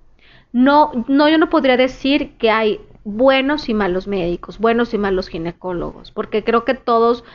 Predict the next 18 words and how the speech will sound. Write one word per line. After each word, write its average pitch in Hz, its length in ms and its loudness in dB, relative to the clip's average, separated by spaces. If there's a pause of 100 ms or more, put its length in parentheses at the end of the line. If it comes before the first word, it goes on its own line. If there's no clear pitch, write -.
(400)
están 240 520 -4
ahí 285 580 0 (140)
porque 208 240 -4
tienen 226 320 -4
vocación 233 880 0
y 226 80 -4
han 214 100 -2
de 220 80 2
ser 226 200 -4
buenísimos 262 840 0 (800)
en 220 240 2
alguna, 254 800 2 (100)
en 240 140 0
algún 262 340 4
área 277 600 0 (180)
de 220 180 0
su 233 200 -2
profesión. 262 640 0